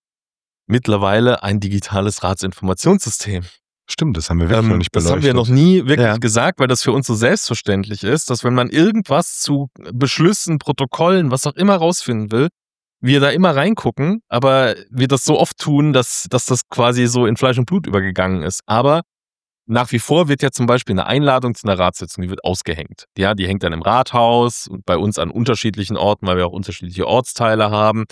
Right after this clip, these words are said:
Speaker 2: Das ist eine
Speaker 1: Ähm, ist immer
Speaker 2: Bekanntmachung,
Speaker 1: un-,
Speaker 2: ja.
Speaker 1: äh, genau, so eine Bekanntmachung ist
Speaker 2: Mhm.
Speaker 1: ja immer unterschiedlich, wo die dann hängt, aber da ist dann die Tagesordnung drauf. Und dafür ist dann das, was du gerade gesagt hast, ja auch durchaus relevant, dass man auf der Tagesordnung sieht, wa-,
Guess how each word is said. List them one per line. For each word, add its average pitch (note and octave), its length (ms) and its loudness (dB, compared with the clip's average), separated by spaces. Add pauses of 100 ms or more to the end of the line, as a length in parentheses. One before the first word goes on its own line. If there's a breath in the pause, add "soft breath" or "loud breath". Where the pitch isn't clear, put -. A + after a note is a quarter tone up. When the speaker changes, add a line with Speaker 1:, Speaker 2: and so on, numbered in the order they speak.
(100)
Speaker 2:
Das G2 80 -10
ist F#2 100 -2
eine A2 60 4
Speaker 1:
Ähm, G2+ 80 4
ist - 0 -
immer - 60 4
Speaker 2:
Bekanntmachung, F#2+ 580 2
Speaker 1:
un-, C#3+ 120 2
Speaker 2:
ja. F#2 140 0
Speaker 1:
äh, F#2+ 100 -4
genau, G#2 260 2
so F#2 100 -4
eine F#2+ 80 0
Bekanntmachung C3+ 640 -2
ist F2+ 100 -4
Speaker 2:
Mhm. F2+ 40 -2
Speaker 1:
ja G#2 80 2
immer G2+ 120 -2
unterschiedlich, G#2+ 540 -4
wo A2 100 0
die A2 100 -2
dann F#2 180 -4
hängt, C#3 280 -2
aber A2 280 0 (320)
da A2 180 2
ist B2 120 -2
dann B2+ 80 2
die A#2+ 100 0
Tagesordnung A2 640 -2
drauf. - 300 -4
Und G2 140 -2
dafür B2 360 2
ist - 160 -2
dann A#2+ 140 2
das, - 180 0
was B2+ 120 0
du A#2+ 100 -2
gerade A2 260 0
gesagt G#2+ 380 0
hast, A#2+ 160 -2
ja - 80 2
auch G#2 140 -2
durchaus A#2+ 400 -2
relevant, G2+ 420 0
dass - 140 0
man G#2+ 100 -2
auf G#2+ 160 0
der G#2+ 140 0
Tagesordnung G#2+ 560 -2
sieht, G#2+ 260 -4
wa-, F#2+ 140 -2